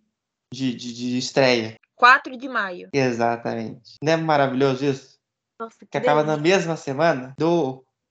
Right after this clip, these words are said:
Speaker 1: Doutor Estranho. Se acaba na mesma semana do Doutor Estranho, vai ter alguma coisa.
Speaker 2: Vai ter ligação, certeza.
Speaker 1: Porque a gente lembra que, que no o Gavião Arqueiro teve o,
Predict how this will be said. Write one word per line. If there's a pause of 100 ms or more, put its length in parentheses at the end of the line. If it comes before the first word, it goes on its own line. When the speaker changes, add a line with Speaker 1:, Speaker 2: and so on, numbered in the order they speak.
Speaker 1:
Doutor
Estranho. (220)
Se
acaba
na
mesma
semana
do
Doutor
Estranho,
vai
ter
alguma
coisa. (360)
Speaker 2:
Vai
ter
ligação,
certeza. (240)
Speaker 1:
Porque
a
gente
lembra
que,
que
no
o
Gavião
Arqueiro
teve (480)
o,